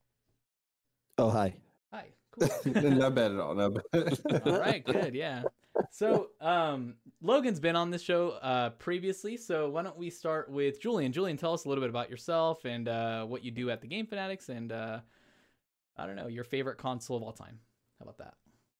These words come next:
Speaker 2: that?
Speaker 3: <laughs> All time, okay. So, um,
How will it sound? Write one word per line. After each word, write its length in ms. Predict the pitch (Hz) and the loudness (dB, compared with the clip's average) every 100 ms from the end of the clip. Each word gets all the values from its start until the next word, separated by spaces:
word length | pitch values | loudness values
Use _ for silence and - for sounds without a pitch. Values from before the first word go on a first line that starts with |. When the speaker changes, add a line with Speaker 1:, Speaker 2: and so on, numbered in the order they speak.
| - | 0
Speaker 2:
that? 320 | 170 - 151 | 0 0 2
Speaker 3:
<laughs> 40 | |
All 180 | 123 113 | 4 4
time, 380 | - 151 117 101 | 4 2 2 4
okay. 320 | 123 - 71 - _ _ _ _ _ _ | 2 2 -2 -4 _ _ _ _ _ _
So, 580 | - 160 139 131 131 123 123 127 | 2 4 6 6 6 4 2 2
um, 500 | 127 117 110 104 | 4 4 4 0